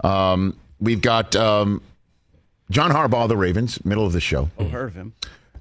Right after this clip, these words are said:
Speaker 1: Lots to talk about with him. That new kickoff, uh, fair catch rule,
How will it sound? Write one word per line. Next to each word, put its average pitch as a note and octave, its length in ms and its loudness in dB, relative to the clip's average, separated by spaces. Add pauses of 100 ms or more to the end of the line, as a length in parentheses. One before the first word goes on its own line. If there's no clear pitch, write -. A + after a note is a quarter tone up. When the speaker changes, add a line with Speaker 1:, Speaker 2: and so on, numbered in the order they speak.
(320)
Speaker 1:
Lots F2 180 -2
to - 60 -4
talk F2+ 180 2
about D#2+ 160 2
with D2+ 100 0
him. F2 200 0
That E2+ 160 -2
new G#2+ 120 0
kickoff, A#2 680 -2 (160)
uh, F2+ 160 2
fair G#2 220 -2
catch A2+ 280 -2
rule, B2+ 260 0